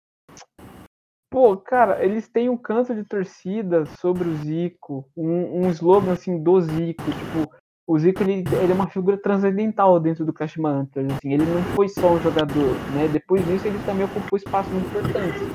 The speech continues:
diretor de futebol, foi técnico também, não só do Kashima Antlers, mas como seleção japonesa na Copa de dois mil e seis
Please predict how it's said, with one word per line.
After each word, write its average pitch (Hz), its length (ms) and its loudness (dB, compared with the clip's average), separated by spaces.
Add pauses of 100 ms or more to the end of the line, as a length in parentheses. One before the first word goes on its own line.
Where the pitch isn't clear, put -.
(440)
diretor 165 300 0
de 151 80 -8
futebol, 156 720 0 (120)
foi 156 120 -2 (120)
técnico 165 480 0 (100)
também, 156 320 -4
não 175 180 2
só 262 140 -2
do 208 80 -2
Kashima 196 320 -8
Antlers, 190 240 -2
mas 180 120 -2
como 185 200 -8
seleção 190 420 0
japonesa 196 560 2
na 180 100 0
Copa 185 380 4
de 165 60 -2
dois 160 120 0
mil 165 80 -4
e - 20 -12
seis 170 380 0